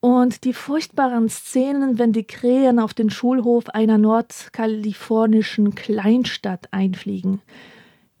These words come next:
Hitchcock hat in Interviews erzählt, dass er von Zeitungsberichten inspiriert wurde, in denen geschildert wurde, dass Krähen Tierkadavern und Menschenleichen die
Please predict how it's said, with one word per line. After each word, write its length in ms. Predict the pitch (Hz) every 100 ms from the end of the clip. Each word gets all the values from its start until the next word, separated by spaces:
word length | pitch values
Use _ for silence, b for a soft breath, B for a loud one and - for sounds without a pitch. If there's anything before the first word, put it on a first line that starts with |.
| _
Hitchcock 560 | - 349 - - 349 -
hat 160 | 285
in 120 | 247
Interviews 600 | 233 - 359 339 269 254
erzählt, 720 | - 220 220 - 226 269 440 - B B B B
dass 240 | 269 -
er 300 | - 254 247
von 220 | - 233
Zeitungsberichten 1040 | 220 277 349 381 269 - 226 220 226 - 226
inspiriert 640 | 214 - 226 214 233 -
wurde, 180 | 277 330
in 180 | 269 240
denen 320 | 269 294 277
geschildert 720 | 254 - 285 302 294 285 254
wurde, 320 | 269 262 262
dass 320 | 240 240 -
Krähen 640 | - - 240 285 285 262 247
Tierkadavern 920 | - 269 294 - 247 226 240 233 226
und 220 | 214 214
Menschenleichen 840 | 220 226 240 - 208 196 214 - 208
die 140 | 208